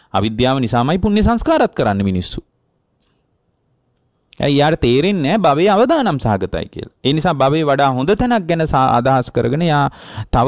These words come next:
දුරටත් ක්‍රියාත්මක වෙනවා. ඒ ක්‍රියාත්මක වෙන ගතියක් එයා තුළ තියෙනවා. ඒතර මේ ස්වභාවය අපි, අපි පින්වත්නි හැම කෙනෙක්ම ඉතාම හොඳින් තේරුම් ගන්න අවශ්‍යයි. එතකොට මේ කම්-, බුදුරජාණන් වහන්සේ කර්මී-, කරම්-, "කම්මං භික්කවේ වේදි තබ්බං" කියලා කිව්වේ එක වාක්‍යයක්. මොකද්ද?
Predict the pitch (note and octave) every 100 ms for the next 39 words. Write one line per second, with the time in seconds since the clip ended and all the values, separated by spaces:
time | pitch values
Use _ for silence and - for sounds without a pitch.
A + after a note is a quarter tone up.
0 | E3 E3+ D3 D3+ D#3+ - C#3 C3 B2+ -
1 | C3 D3 D3 G#3 G3 B2 A#2+ - A#2 A#2+
2 | A#2+ B2+ B2+ D3+ F#3 C#3 C3 G#3+ A3 F3
3 | C3+ B2+ D3 F#3+ G#3+ G#3+ A#2 - _ _
4 | _ _ _ _ - - E3 D#3+ F3+ C3
5 | B2+ E3 F#3+ F3+ C3+ C#3 B2 B2 A2+ B2+
6 | C3 B2 A2+ B2+ A2+ C#3+ E3+ D#3+ C#3 C#3
7 | C#3 A#2 B2 B2+ C3 B2+ C3 E3+ F#3+ C3+
8 | B2+ A#2+ A#2 A#2+ G3+ E4 - _ _ -
9 | G#2+ G#2 - F2+ F2 - _ _ _ _
10 | - - D3 F#3 F3+ D3+ B2 A#2 A2+ A2
11 | A#2 C3 D#3+ F3+ F3+ F3 E3+ E3 E3+ E3+
12 | C3+ A#2 C#3+ E3+ E3 - - G#2+ A#2+ C3+
13 | A#2 A2+ C#3 D#3 D3+ C3+ E3+ F3 C#3 B2+
14 | C#3 E3 C3+ B2+ C#3+ E3 F3 F#3 F#3 F3
15 | D#3 D3+ C3+ A3 A3+ F#3+ A#3 - B2+ -
16 | D#3+ A#3+ G#3+